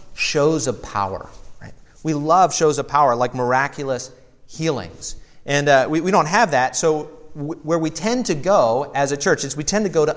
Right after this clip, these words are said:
other kinds of power, right? Political power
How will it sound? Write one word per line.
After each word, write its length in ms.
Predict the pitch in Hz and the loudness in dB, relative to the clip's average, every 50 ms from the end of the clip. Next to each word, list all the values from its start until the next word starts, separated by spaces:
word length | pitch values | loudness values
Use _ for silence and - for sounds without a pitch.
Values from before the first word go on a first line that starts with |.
| - | 0
other 180 | 160 165 165 160 | 0 0 0 -2
kinds 360 | 156 131 139 139 143 139 139 | -4 -4 -4 -4 -4 -4 -6
of 80 | 135 - | -8 -8
power, 420 | - 170 185 135 95 87 85 - - - - - - - - - - - - - - - - - - - | -8 -6 -6 -4 -6 -6 -8 -12 -16 -20 -20 -20 -20 -20 -20 -20 -20 -20 -20 -20 -20 -20 -20 -20 -16 -12
right? 160 | 139 160 170 - - - | -10 -10 -10 -12 -14 -6
Political 440 | - 156 156 185 214 185 - - 113 | -2 0 2 4 4 4 2 0 -4
power 440 | 110 117 95 90 82 - - - 117 | -6 -6 -8 -8 -10 -10 -12 -14 -16